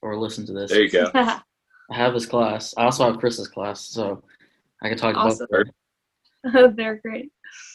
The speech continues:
Speaker 1: But, um, yeah, that, that was really good advice, especially, um, from, you know, people who have done it. You both have different experiences with it, and you have two sides of advice that you could take, and whichever one fits with you, take it.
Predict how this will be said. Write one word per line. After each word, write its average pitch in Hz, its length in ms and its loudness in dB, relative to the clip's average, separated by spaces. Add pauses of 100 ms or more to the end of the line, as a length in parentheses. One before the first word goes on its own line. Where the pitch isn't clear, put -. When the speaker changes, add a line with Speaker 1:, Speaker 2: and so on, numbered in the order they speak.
(440)
Speaker 1:
But, 117 200 4
um, 107 400 0
yeah, 127 460 2 (120)
that, 139 200 2
that 127 120 2
was 143 200 0 (300)
really 143 240 6
good 123 120 2
advice, 117 540 2
especially, 120 760 0
um, 104 420 -8 (300)
from, 107 380 -6
you 113 100 -4
know, 104 120 -6
people 117 340 -4
who 113 120 2
have 110 140 -2
done 123 200 0
it. - 180 -8
You 110 200 -10
both 131 240 2
have 120 300 -2
different 123 340 -6
experiences 120 840 -4
with 113 140 -8
it, 123 200 -6
and 107 240 -12 (440)
you 110 160 -6
have 107 160 0
two 127 180 -4
sides 117 320 0
of 117 60 -6
advice 113 400 -2
that 117 140 -12
you 110 80 -10
could 110 120 -10
take, 117 300 -4
and 113 80 -6
whichever 117 320 -2
one 117 320 -2
fits 120 260 -6
with 117 160 -12
you, 143 260 -2 (320)
take 135 220 -4
it. - 100 -18